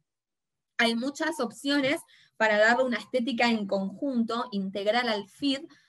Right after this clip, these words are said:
pero, eh, o tenés que subir tres posteos siempre para que no se te vaya desarmando, y si no,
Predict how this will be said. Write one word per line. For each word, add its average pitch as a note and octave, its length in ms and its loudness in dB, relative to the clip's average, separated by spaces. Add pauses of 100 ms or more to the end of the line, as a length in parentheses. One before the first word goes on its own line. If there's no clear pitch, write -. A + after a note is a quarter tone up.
(220)
pero, A#3+ 300 6 (320)
eh, F#3+ 920 0
o G3 300 8
tenés G#3+ 220 -2
que D4 80 -4
subir G#3 320 -4
tres B3+ 180 -2
posteos C4 500 0
siempre C4 520 0 (320)
para G#3 260 2
que G3 120 -2
no G#3+ 160 0
se A3+ 180 0
te G3+ 320 0
vaya G#3 800 2
desarmando, A#3+ 800 -2 (360)
y C#4 140 2
si D4 160 -4
no, F#4+ 100 0